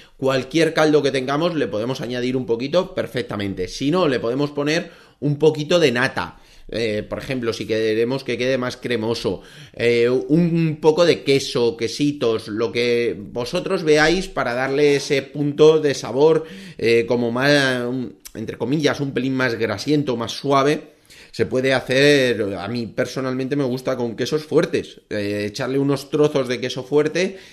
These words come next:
está fantástico, un queso curado, eh, luego lo, lo que haces es que le das otra vueltecita más y trituras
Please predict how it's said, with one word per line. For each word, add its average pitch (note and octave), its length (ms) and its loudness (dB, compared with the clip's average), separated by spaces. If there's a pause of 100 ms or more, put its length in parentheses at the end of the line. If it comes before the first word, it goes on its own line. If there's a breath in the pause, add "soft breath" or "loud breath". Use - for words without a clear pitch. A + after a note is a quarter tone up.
está - 340 -6
fantástico, A#2 560 -6
un A2+ 120 -6
queso A#2 280 -6
curado, A#2+ 640 0 (300 loud breath)
eh, G#2+ 400 -4
luego A#2 400 0
lo, C3 240 2
lo G#2+ 220 -4
que G#2+ 140 -6
haces B2 360 -4
es C3 140 -4
que A#2+ 100 -4
le G#2+ 140 0
das A#2+ 220 -4
otra B2 180 -6
vueltecita B2+ 560 -2
más E3 440 -4
y A#2+ 120 -8
trituras D3+ 640 0